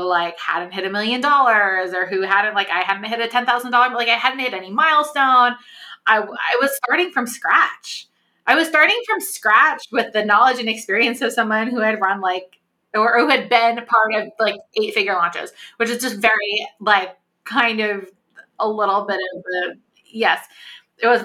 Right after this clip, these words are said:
actually really hard. And I, so I started this peer mastermind group, and I,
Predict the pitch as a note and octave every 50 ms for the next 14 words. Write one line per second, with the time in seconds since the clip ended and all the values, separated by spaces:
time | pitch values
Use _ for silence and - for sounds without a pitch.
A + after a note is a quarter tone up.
0 | - F#3 G#3+ G#3+ - A#3 A3 F3+ G3+ G3 F#3+ G3 - G3 F3+ F3+ F3 F3+ F3+ F#3+
1 | - _ _ - - G#3 G#3 G3+ G3 G3 G3 F#3+ F#3+ F#3+ F#3 F#3 _ _ _ _
2 | _ _ _ _ _ _ _ _ _ _ _ _ - G3+ - _ - F#3+ G3 F#3+
3 | F#3 F#3 F3+ F3+ F3+ F3+ F#3 F#3 F3+ - - _ _ _ _ _ _ _ _ -
4 | - - B3 A#3+ A#3+ A#3+ A#3+ A#3 B3 C#4 C4+ B3+ B3 - - A3 G3 G3+ G#3 -
5 | E3+ - B3 A#3+ A3+ G#3+ G#3 G3 G3 G3+ G3 G3 G3 F#3+ F3+ F3+ F#3 F3+